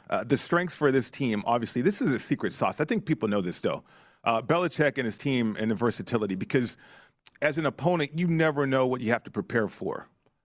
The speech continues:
So you're, you're lining up, you're ready to play the Patriots, a rematch, you're, you're highly familiar with this football team. All of a sudden, they could run a completely different defense. And you're like, "Okay, what's going on?"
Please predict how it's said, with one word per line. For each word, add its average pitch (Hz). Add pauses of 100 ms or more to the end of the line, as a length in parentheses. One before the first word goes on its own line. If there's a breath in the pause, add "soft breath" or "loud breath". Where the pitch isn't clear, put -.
(340)
So 147
you're, 151
you're 147
lining 156
up, 147
you're 127
ready 147
to 139
play 135
the 123
Patriots, 123
a 110
rematch, 135
you're, 117
you're 113
highly 135
familiar 127
with 120
this 113
football 135
team. 135
All 135
of 131
a 113
sudden, 135
they 131
could 131
run 131 (180 loud breath)
a 107
completely 147
different 131
defense. - (280)
And 120
you're 139
like, 123
"Okay, 143
what's 139
going 147
on?" 107